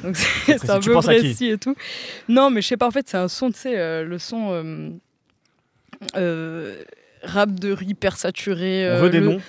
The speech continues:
Speaker 1: le Sofiane de La Vie de Cauchemar,
Speaker 2: Ok,
Speaker 1: très,
Speaker 2: ouais.
Speaker 1: euh, euh, qui d'ailleurs m'intéressait pas en fait, je le trouvais pas intéressant à ce moment-là et tout, mais pour moi il a, il a repris, euh, ce truc-là et il, enfin, ils en ont essayé d'en faire une espèce de forme un peu plus épurée et simplifiée,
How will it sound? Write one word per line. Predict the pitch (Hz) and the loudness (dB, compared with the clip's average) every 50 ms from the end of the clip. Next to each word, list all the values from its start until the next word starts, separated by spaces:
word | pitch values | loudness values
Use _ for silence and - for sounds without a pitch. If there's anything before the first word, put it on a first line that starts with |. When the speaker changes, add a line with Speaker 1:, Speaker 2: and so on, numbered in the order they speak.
| - - - | -20 -14 -6
Speaker 1:
le | - 214 208 | -2 -2 -2
Sofiane | - - 247 240 214 - - 233 226 226 226 220 208 | 0 0 0 0 0 2 2 4 4 4 2 0 -2
de | 202 180 196 | -2 0 2
La | 196 196 | 2 2
Vie | 196 | 2
de | 185 - | 0 -4
Cauchemar, | - - 214 202 - - 226 214 202 208 | -2 -2 -2 -2 0 -2 0 0 0 -2
Speaker 2:
Ok, | - - | -4 -6
Speaker 1:
très, | - - 196 226 226 | -4 -2 2 4 4
Speaker 2:
ouais. | 226 233 226 220 | 4 6 4 4
Speaker 1:
euh, | 208 190 190 185 180 175 - - - - - - - - - | 2 2 2 0 -2 -2 -6 -10 -18 -18 -18 -20 -16 -8 -4
euh, | 170 180 175 175 185 180 185 | -2 0 2 2 0 0 -4
qui | - - 226 | -4 -4 0
d'ailleurs | 202 202 202 226 285 285 | 2 2 2 2 2 0
m'intéressait | 240 196 190 - 185 170 175 - - 180 | 0 -4 -4 -4 -6 -6 -6 -8 -10 -8
pas | - 269 | -8 -6
en | 269 185 | -6 -6
fait, | - 147 151 - | -8 -10 -10 -10
je | 156 | -12
le | 160 | -14
trouvais | - - - 175 165 | -14 -12 -10 -8 -4
pas | - 202 214 | -4 -4 -4
intéressant | 208 - 208 190 185 - - 208 | -4 -4 -6 -6 -4 -4 -2 -2
à | 196 185 | -2 -2
ce | - 190 | -4 -6
moment-là | 175 170 170 165 165 170 180 202 202 196 | -6 -6 -6 -6 -4 -2 -2 0 0 0
et | 175 170 | -2 -4
tout, | - - 277 320 _ - | -6 -8 -8 -8 _ -2
mais | - 196 185 180 | 0 2 2 2
pour | 175 - - 190 | 2 0 -2 0
moi | 196 202 214 247 285 302 - | 2 4 4 4 4 2 0
il | - 196 185 175 | -4 -4 -2 0
a, | 170 170 165 - | 0 0 0 -2
il | 190 180 156 | -2 -4 -4
a | 165 | -4
repris, | 156 214 277 - - - 233 247 254 - | -2 -4 -4 -4 -6 -6 -4 -4 -2 -2
euh, | 170 170 165 | -2 -4 -4
ce | 156 - - 247 | -6 -6 -6 -6
truc-là | 240 - - - 214 - - 196 220 285 339 _ - - | -6 -6 -6 -10 -8 -4 0 0 0 0 -2 _ -6 -2
et | 190 185 180 180 175 165 | -2 0 0 0 0 -2
il, | 180 175 165 165 165 160 165 160 | -4 -6 -8 -8 -8 -8 -10 -10
enfin, | - - 196 - | -8 -8 -6 -4
ils | 190 185 165 | -4 -4 -2
en | 180 175 180 | -2 -2 -2
ont | 175 196 | -4 -4
essayé | - 202 - - 247 240 | -6 -6 -6 -6 -6 -4
d'en | 208 202 | -4 -6
faire | 190 - 214 196 | -6 -6 -6 -4
une | 202 175 170 | -4 -6 -6
espèce | 165 - - - 208 | -8 -8 -6 -6 -6
de | 160 175 | -6 -6
forme | 160 - - 208 202 190 | -8 -4 -2 -2 -2 -2
un | 175 180 | -4 -6
peu | 160 196 | -6 -8
plus | - - - 208 185 | -10 -8 -8 -6 -6
épurée | 202 196 - - 202 185 202 | -6 -6 -6 -8 -6 -4 -4
et | 196 170 | -4 -4
simplifiée, | - 185 175 - - 170 - - 247 | -4 -6 -8 -8 -8 -10 -4 -4 -4